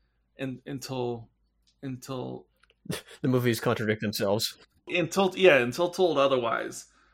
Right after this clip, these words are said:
Speaker 1: I'll just go with that.
Speaker 2: No, that's fair. Yeah, I, I, I, don't worry. I'm not disagreeing that. I'm just, like you, I'm going off of, like, what I already have prior knowledge in. But again, I shouldn't be bringing that prior knowledge to this because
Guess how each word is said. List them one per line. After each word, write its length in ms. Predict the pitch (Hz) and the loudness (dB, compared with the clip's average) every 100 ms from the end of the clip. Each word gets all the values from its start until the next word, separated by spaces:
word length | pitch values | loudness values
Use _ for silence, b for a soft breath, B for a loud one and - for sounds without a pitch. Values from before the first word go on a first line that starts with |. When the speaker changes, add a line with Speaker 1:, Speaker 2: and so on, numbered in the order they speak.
| b b | b b
Speaker 1:
I'll 140 | - 123 | -12 -12
just 160 | 120 | -12
go 160 | - 65 | -12 -12
with 140 | 65 | -12
that. 220 | 67 65 - _ _ _ _ _ _ _ 120 | -12 -14 -16 _ _ _ _ _ _ _ 4
Speaker 2:
No, 100 | 123 | 6
that's 160 | 123 | 6
fair. 180 | 107 92 | 4 4
Yeah, 180 | 98 95 | 4 4
I, 300 | 101 104 113 110 123 120 | 6 8 6 6 6 6
I, 40 | 110 | 4
I, 40 | |
don't 160 | 110 127 | 6 6
worry. 120 | 120 | 6
I'm 60 | 120 | 6
not 200 | 127 120 | 2 0
disagreeing 460 | 117 120 110 110 | -4 0 2 2
that. 140 | 107 101 | 2 2
I'm 120 | 101 | 0
just, 160 | 95 73 | -6 -8
like 300 | 110 107 - | -4 -4 -4
you, 220 | 104 104 | -2 0
I'm 180 | 95 95 | 0 -2
going 240 | 117 107 | -2 -2
off 220 | 98 95 107 | -2 -4 -4
of, 100 | 98 | -2
like, 160 | 95 | -2
what 140 | 98 92 | -2 -2
I 180 | 92 92 | -2 -2
already 260 | 92 95 | -4 -4
have 200 | 92 92 | -4 -4
prior 220 | - 92 | -2 0
knowledge 340 | 92 92 101 101 | 0 0 -2 -2
in. 140 | 104 | -2
But 160 | 107 101 | 0 0
again, 200 | 107 101 | 2 2
I 80 | 92 | 2
shouldn't 300 | - 113 95 | 0 0 0
be 100 | 104 | -2
bringing 280 | 107 101 92 | -2 -2 -2
that 160 | 92 | -6
prior 240 | - 95 98 | -2 0 0
knowledge 380 | 95 92 95 | 0 -2 -4
to 100 | - | -6
this 220 | 92 90 - | -4 -4 -6
because 360 | 90 90 90 | -6 -6 -6